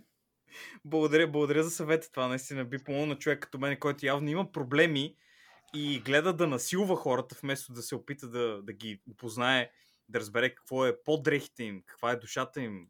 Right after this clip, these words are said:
какви хора са те, за какво се борят. Нали, м, м, не съм, така, хубаво е, да. Добре, благодаря. Ще се помъча, ще се опитам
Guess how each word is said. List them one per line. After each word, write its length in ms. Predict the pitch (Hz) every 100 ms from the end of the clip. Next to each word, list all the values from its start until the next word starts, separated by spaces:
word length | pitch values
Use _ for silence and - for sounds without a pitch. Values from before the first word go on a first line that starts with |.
| _
какви 240 | - - 135
хора 280 | 127 127
са 140 | 127 -
те, 140 | 123
за 100 | 104
какво 220 | - 107
се 120 | 101 101
борят. 300 | 101 98 - _ _ _ _ _ -
Нали, 240 | 98 87 -
м, 160 | 98 98
м, 300 | 92 98 90 - 95 107
не 140 | 113
съм, 260 | 104 127 117 113 101 _
така, 280 | - 123 117
хубаво 360 | - 131 113 90
е, 40 |
да. 160 | 92 87 _
Добре, 280 | 98 95 101
благодаря. 420 | 104 113 131 127 - 107 -
Ще 180 | - 120
се 180 | 113
помъча, 380 | 120 120 117 101
ще 180 | - -
се 140 | -
опитам 400 | 104 120 - 110